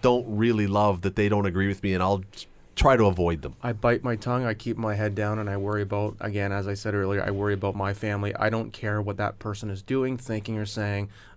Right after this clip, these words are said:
Speaker 2: I got three other people that, in my life that I care more about how they think of me.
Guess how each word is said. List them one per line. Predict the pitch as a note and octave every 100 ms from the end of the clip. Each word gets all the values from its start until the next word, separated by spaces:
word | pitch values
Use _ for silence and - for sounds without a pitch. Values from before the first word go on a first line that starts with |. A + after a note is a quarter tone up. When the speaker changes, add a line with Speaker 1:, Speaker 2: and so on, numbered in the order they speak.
| A2
Speaker 2:
I |
got | A2 G#2+
three | A2 A#2
other | G#2+ G2+
people | A2 G#2+ G#2
that, | G2+ G#2
in | A2+
my | G#2+
life | G2+ G2 G2
that | G#2
I | G2
care | G2 A2
more | G2+ G2
about | F#2 G2
how | G2+
they | F#2 G2+
think | F#2+ F2+
of |
me. | G2